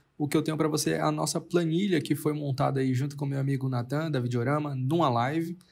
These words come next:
certo? Uma curadoria aí com os melhores promoções, com as melhores ofertas, os melhores links. Então, acessa lá, tem link na descrição com toda essa curadoria que a gente fez, com os produtos, ofertas que estão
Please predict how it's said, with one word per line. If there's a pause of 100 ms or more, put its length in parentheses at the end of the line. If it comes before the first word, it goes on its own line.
(160)
certo? (240)
Uma
curadoria
aí
com
os
melhores
promoções,
com
as
melhores
ofertas,
os
melhores
links. (500)
Então,
acessa
lá,
tem
link
na
descrição (380)
com
toda
essa
curadoria
que
a
gente
fez,
com
os
produtos,
ofertas
que
estão